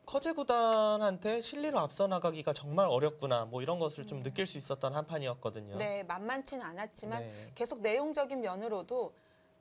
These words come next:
Speaker 2: 뭐 좀 쫓기는 듯한 느낌이 들었거든요.
Speaker 1: 네. 그러니까 뭔가 이세돌 구단 측에서 뭔가 먼저 만들어내야 되는 바둑이 되다
Speaker 2: 네.
Speaker 1: 보니까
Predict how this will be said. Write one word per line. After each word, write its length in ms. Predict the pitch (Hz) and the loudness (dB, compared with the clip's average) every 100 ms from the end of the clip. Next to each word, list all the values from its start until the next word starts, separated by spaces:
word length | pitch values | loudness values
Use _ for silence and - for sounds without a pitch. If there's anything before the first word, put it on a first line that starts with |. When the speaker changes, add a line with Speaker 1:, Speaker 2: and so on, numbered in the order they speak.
| _ | _
Speaker 2:
뭐 100 | - - | -20 -20
좀 160 | - 208 | -14 -8
쫓기는 600 | 339 339 370 349 311 269 _ _ | -8 -4 -4 -2 -4 -6 _ _
듯한 540 | 240 240 233 202 247 220 | -10 -10 -4 -6 -4 -10
느낌이 540 | 202 226 208 208 196 | -8 -6 -6 -6 -8
들었거든요. 560 | - 202 202 190 180 151 | -6 -6 -4 -6 -6 -6
Speaker 1:
네. 360 | 127 117 113 120 117 _ _ _ _ _ _ _ _ _ - | -6 -6 -8 -12 -18 _ _ _ _ _ _ _ _ _ -4
그러니까 120 | 143 139 | -2 0
뭔가 400 | 165 175 196 214 - - - - - | 2 6 6 6 -6 -20 -20 -20 -6
이세돌 380 | 170 190 220 208 | 0 2 4 2
구단 300 | 165 156 190 | 2 2 4
측에서 300 | 185 180 180 | 2 0 2
뭔가 360 | 143 143 208 165 | 4 6 6 8
먼저 280 | 139 180 170 | 6 6 4
만들어내야 720 | 131 151 190 277 262 175 170 | 4 4 4 6 6 6 6
되는 200 | 170 165 | 4 2
바둑이 420 | 151 127 135 135 | 0 -2 -2 -4
되다 280 | 135 135 143 | -2 6 6
Speaker 2:
네. 60 | 139 | 6
Speaker 1:
보니까 560 | 135 127 - 151 185 | 2 0 2 4 2